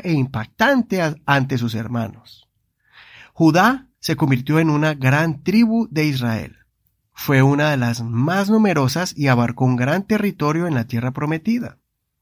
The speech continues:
El rey David y nuestro Mesías, el Salvador del mundo, descendieron del linaje de Judá, y por medio de David, Israel vivió un gran avivamiento en alabanza y adoración al Señor.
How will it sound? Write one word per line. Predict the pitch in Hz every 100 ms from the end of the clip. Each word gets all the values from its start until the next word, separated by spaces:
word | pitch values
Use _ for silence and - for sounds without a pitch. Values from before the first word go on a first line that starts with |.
| _ _ - 120 -
El | 165
rey | 196 220
David | 233 214 185 185
y | 170
nuestro | 156 135 139 131
Mesías, | 120 117 180 147 156 - -
el | 147
Salvador | 131 120 113 117 160
del | 180 196
mundo, | 185 165 160 170 _ - _
descendieron | 165 170 180 226 254
del | 196
linaje | 151 160 175 170
de |
Judá, | 117 113 139 214 160 - _ - _
y | 139
por | 123 117
medio | 127 156 160
de | 135
David, | 127 117 123 151 208 - -
Israel | 175 147 139 135 160 185
vivió | 185 185 180
un | 175
gran | 170 190 233
avivamiento | 214 180 143 147 156 185
en | - 160 156
alabanza | 131 117 117 185 233 - 190
y |
adoración | 156 120 107 110 202 240 226
al | 143
Señor. | 131 113 107 - _